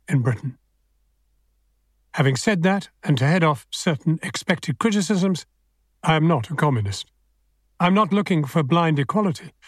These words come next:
or even equality of outcomes in general. Neither am I a pathological anti-private education type. I believe simply in equality of opportunity. It's very difficult to bring about,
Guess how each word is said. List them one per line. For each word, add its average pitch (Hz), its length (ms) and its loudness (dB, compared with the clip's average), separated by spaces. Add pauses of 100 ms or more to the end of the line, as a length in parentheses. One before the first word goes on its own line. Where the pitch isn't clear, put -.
(140)
or 196 160 2
even 208 180 2
equality 196 480 0
of 170 100 0
outcomes 185 480 0
in 180 160 0
general. 190 400 -2 (800)
Neither 208 360 2
am 196 120 0
I 190 260 0
a 185 100 2
pathological 185 720 0
anti-private 185 720 0
education 175 580 -2
type. 110 340 -4 (600)
I 170 120 2
believe 180 260 2
simply 190 500 -2 (380)
in 175 160 2
equality 151 600 0 (300)
of 151 140 2
opportunity. 131 640 -2 (1120)
It's 208 140 0
very 269 220 2
difficult 170 400 0
to - 80 -6
bring 160 260 2
about, 135 460 0